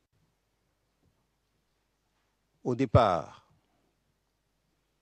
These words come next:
nos frères qui étaient venus nous attaquer, quand on les désignait, c'était sous le vocable de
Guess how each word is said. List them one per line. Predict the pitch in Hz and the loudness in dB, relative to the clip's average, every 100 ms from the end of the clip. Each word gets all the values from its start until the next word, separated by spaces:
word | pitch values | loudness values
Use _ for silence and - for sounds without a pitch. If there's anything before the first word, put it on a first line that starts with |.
| _ _ _ - | _ _ _ -10
nos | 123 156 | -2 -2
frères | - 156 | 0 -2
qui | - 127 | -2 -8
étaient | 117 135 123 | -6 -4 -4
venus | 120 123 | -4 -4
nous | 120 101 | -6 -4
attaquer, | 101 110 107 135 156 190 _ _ _ _ _ _ _ _ _ _ _ _ _ _ _ _ _ _ _ _ _ _ - | -6 -6 -6 -4 -4 -8 _ _ _ _ _ _ _ _ _ _ _ _ _ _ _ _ _ _ _ _ _ _ -2
quand | 131 127 | -2 0
on | 120 | -2
les | 107 | -2
désignait, | 95 127 113 123 131 156 - _ | -4 -6 -4 -4 -4 -6 -14 _
c'était | - 101 - 120 | -20 -18 -10 -10
sous | - 175 139 | -8 -8 -6
le | |
vocable | 101 104 - 120 135 - _ _ _ _ _ | -6 -6 -2 -2 -2 -10 _ _ _ _ _
de | 120 117 | -10 -8